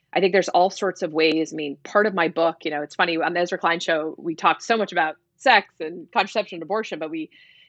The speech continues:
you know, we got at the end about family policy, but so much of my book is, um, about kind of work and economic transitions and what it, what it,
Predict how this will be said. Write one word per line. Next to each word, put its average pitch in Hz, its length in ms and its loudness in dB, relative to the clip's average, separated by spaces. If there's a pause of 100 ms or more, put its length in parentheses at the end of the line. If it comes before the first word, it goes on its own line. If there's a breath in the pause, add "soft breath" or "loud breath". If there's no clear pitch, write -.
you 359 100 -2
know, 214 80 2
we 190 100 -2
got 214 140 6
at 196 60 0
the 196 100 -8
end 196 240 -6
about 160 260 -6
family 240 240 -8
policy, - 320 -12
but 160 140 -14
so 277 460 -6
much 208 200 -8
of 180 80 -12
my 156 100 -8
book 160 360 -6
is, 151 420 -10 (140)
um, 147 360 -12 (140)
about 175 460 2 (180)
kind 170 180 -8
of 151 80 -8
work 185 540 -4
and 160 160 -8
economic 160 440 -6
transitions 147 680 -6
and 151 200 -6
what 170 180 6
it, - 160 2 (460 soft breath)
what 202 220 6
it, 208 220 2